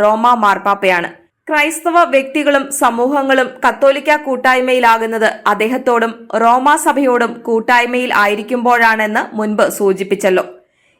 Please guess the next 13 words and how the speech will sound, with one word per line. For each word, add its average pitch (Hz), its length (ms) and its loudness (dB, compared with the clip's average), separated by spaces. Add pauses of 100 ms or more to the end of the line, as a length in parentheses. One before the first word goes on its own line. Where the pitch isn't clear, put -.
(100)
ഇക്കാര്യം 330 640 0
ഓർമ്മപ്പെടുത്തിക്കൊണ്ട് 269 1120 0
പരിശുദ്ധ 240 420 0
സിംഹാസനത്തിന്റെ 254 1040 -2 (120)
ഇന്ത്യയിലെ 320 520 0
സ്ഥാനപതി 254 720 0 (100)
സിനഡ് 262 280 2
അംഗങ്ങളെ 247 520 0
ഇപ്രകാരം 233 600 0
ഓർമ്മപ്പെടുത്തി. 190 880 -2 (260)
"നാം 294 340 -2
പങ്കുവെക്കുന്ന 285 800 0
പാത 226 240 4